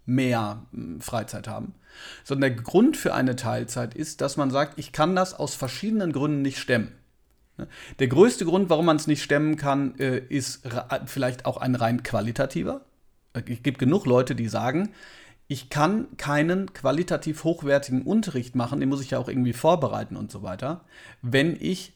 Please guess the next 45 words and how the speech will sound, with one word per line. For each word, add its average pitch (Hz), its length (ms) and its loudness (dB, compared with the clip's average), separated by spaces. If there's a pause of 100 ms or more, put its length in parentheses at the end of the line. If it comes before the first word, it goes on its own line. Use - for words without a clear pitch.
(120)
ein 139 140 -2
volles 110 300 -6
Deputat 165 520 -2
habe.“ - 160 -12 (1200)
Dann 139 200 2
gibt 135 160 0
es 127 100 -2
natürlich 120 380 0
familiäre 127 500 2
Gründe, 196 300 0
dann 131 160 2
gibt 127 160 -4
es 123 100 -6
Pflegegründe 135 960 -2
und 175 140 -2
so 143 120 -4
weiter 156 260 2
und 143 100 -2
so 143 80 -6
fort. 147 240 -2
Keiner 131 300 2
kann 139 180 0
sich 127 160 -2
so 135 240 0
aufreiben, 131 520 0
dass 123 160 -2
er 123 60 0
hinterher 123 480 0
sozusagen 117 360 -4
nur 117 80 0
noch 113 160 -2
für 139 100 -6
die 139 80 -2
Schule 151 320 -4
da 147 180 0
ist. - 220 -8 (920)
Und, 165 260 4 (120)
äh, - 40 0
ansonsten 147 720 2
gibt 175 160 -4
es 170 120 -4
natürlich 170 440 -2
auch 147 160 -2
noch 156 180 0
Gründe, 165 560 0